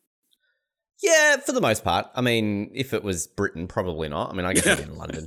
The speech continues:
Speaker 1: Um, but, I mean, it depends on who I hate that month. Um, yeah, I, I do, but, like, it's, it's, it's odd when,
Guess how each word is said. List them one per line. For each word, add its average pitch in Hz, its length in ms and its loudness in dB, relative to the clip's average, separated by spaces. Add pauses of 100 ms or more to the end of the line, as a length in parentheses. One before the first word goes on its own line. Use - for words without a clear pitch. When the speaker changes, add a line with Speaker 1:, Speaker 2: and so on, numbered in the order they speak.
Speaker 1:
Um, 104 300 0
but, 117 160 4
I 113 100 2
mean, 110 360 2
it 110 100 -2
depends 127 200 0
on 120 60 0
who 120 80 2
I 101 80 2
hate 107 200 0
that - 140 -4
month. 82 380 -6
Um, 101 440 -2 (460)
yeah, 247 280 2 (100)
I, 196 80 4
I 196 40 4
do, 107 400 2
but, 135 180 -2
like, 147 200 -2
it's, - 180 -6
it's, 131 260 -6
it's 143 180 -6
odd 156 220 0
when, 160 160 -4